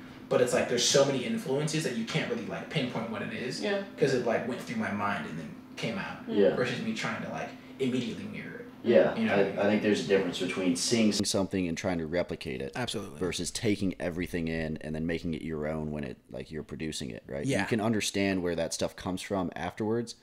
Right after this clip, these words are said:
Speaker 1: Yeah.
Speaker 3: but it's not, like, directly trying to do it. I, I'm kinda curious, Paris, you may know a little, a little bit more, but, like, how normal is that? 'Cause we've had artists before who are like, "Hey, you want a song? I'll write a song right now."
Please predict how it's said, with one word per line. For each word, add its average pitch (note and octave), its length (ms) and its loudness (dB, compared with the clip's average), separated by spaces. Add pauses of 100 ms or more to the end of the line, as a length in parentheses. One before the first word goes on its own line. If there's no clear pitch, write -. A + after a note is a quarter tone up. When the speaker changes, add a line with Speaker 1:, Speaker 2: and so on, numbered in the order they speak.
Speaker 1:
Yeah. C3 200 0
Speaker 3:
but F#2 100 0
it's - 120 -2
not, F#2 140 2
like, E2 180 -2
directly E2+ 520 -2
trying E2 220 -4
to D2 40 -4
do F2 160 0
it. D#2 140 -2
I, A2 200 0
I'm A2+ 140 -2
kinda A2+ 200 0
curious, F2+ 340 0
Paris, F2+ 440 0
you F#2 80 -2
may F2+ 140 0
know E2+ 180 0
a D#2 40 -2
little, E2+ 340 -2 (460)
a E2 60 -6
little F#2+ 180 4
bit E2+ 160 -2
more, E2+ 180 0
but, E2 80 -4
like, E2 140 -2
how C#3 300 2
normal F#2 580 2
is E2 200 0
that? D2 180 -2
'Cause - 100 -6
we've A#2+ 160 0
had A2 160 4
artists F#2 280 2
before F2 280 0
who E2+ 100 -2
are D#2+ 40 0
like, D#2 180 -2
"Hey, G#2+ 120 2
you F2+ 120 2
want F#2+ 140 2
a - 40 -4
song? G2 260 0
I'll F#2+ 100 0
write E2+ 220 0
a D#2 40 -8
song D2+ 240 -4
right D2 160 -6
now." D2 320 -6